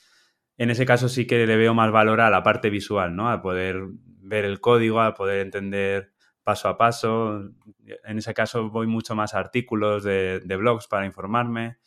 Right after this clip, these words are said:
más que el hecho de, de ver entre-, entrevistas para eso. Aunque sí que es verdad que algunas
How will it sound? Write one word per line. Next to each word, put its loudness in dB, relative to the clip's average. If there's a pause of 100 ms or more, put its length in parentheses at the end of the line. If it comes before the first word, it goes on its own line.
(320)
más -8
que -8
el -4
hecho -6
de, -6
de -10
ver -4
entre-, -8
entrevistas -12
para -6
eso. -18
Aunque -14
sí -14
que -6
es -8
verdad -2
que -6
algunas -6